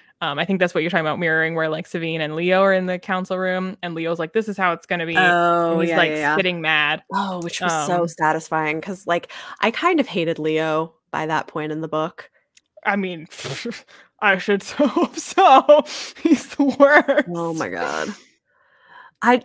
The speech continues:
Speaker 2: eh, yeah, I also find it so interesting that, you know, his wife put together, before he even admitted to himself,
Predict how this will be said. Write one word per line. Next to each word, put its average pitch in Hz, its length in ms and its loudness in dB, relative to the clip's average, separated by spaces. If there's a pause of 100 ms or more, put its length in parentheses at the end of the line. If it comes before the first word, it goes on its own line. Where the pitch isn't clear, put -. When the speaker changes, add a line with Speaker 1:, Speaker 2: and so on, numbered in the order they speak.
Speaker 2:
eh, - 120 -10 (760)
yeah, 208 400 4
I 214 100 4
also 320 300 0
find 202 300 -6
it - 80 -6
so 175 240 -8
interesting 180 920 -8
that, 170 480 -8
you 175 140 -10
know, 165 180 -6
his 170 320 -12 (120)
wife 170 640 -8
put - 220 -4
together, 233 720 -4
before 180 400 -8
he 190 440 -10
even 220 340 -6
admitted 202 440 -6
to 226 140 -2
himself, 214 720 -4